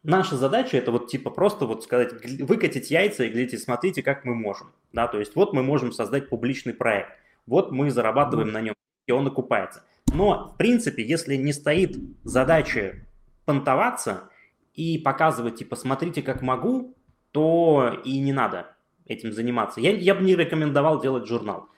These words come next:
Speaker 1: То есть это не самый легкий способ, э, зарабатывать деньги.
Speaker 2: А вот смотри, м, по-, давай параллель проведем. Есть многие ребята, которые делают конференции.
Speaker 1: А
Speaker 2: Ну, по
Speaker 1: вот
Speaker 2: сути,
Speaker 1: это
Speaker 2: по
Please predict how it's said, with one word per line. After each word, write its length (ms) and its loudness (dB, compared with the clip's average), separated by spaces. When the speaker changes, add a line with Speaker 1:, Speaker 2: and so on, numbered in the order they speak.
Speaker 1:
То 80 -4
есть 140 -6
это 180 0
не 380 0
самый 380 2
легкий 340 2
способ, 460 -4
э, 240 -2
зарабатывать 580 -4
деньги. 240 -18
Speaker 2:
А 120 -2
вот 140 -4
смотри, 340 -2
м, 560 -10
по-, 100 -4
давай 200 0
параллель 320 0
проведем. 420 -4
Есть 200 -8
многие 260 -6
ребята, 240 -4
которые 180 -8
делают 200 -6
конференции. 580 -10
Speaker 1:
А 220 4
Speaker 2:
Ну, 0 -
по 80 4
Speaker 1:
вот 120 2
Speaker 2:
сути, 120 -2
Speaker 1:
это 180 4
Speaker 2:
по 120 2